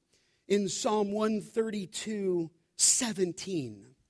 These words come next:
where it says in Psalm one thirty-two seventeen that God had prepared, it says, "a lamp for his anointed." And beloved,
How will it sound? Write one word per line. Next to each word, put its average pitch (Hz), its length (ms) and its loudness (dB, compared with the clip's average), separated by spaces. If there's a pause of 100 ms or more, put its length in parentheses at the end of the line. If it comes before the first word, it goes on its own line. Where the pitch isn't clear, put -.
(480)
where 240 120 2
it 226 80 -4
says 269 220 2
in 277 100 0
Psalm 226 300 0
one 233 240 0
thirty-two 220 600 0
seventeen 208 840 -2
that 170 260 -2
God 220 380 4
had 190 460 0 (540)
prepared, 202 1300 2 (600)
it 208 160 4
says, 208 340 -2 (160)
"a 202 300 0 (160)
lamp 190 680 4 (840)
for 233 680 6 (100)
his 226 640 2 (260)
anointed." 196 960 4 (420)
And 220 220 2
beloved, 190 840 0